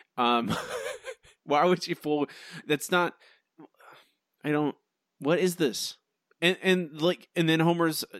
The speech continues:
terrified, uh, ho-, uh, then he signs the waiver to get, to be on T V. Okay. Well,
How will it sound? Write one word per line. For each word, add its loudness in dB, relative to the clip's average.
terrified, 0
uh, -4
ho-, -4
uh, 2
then 0
he 0
signs -2
the -4
waiver 0
to -14
get, -2
to -4
be 2
on -2
T -6
V. -2
Okay. -2
Well, 0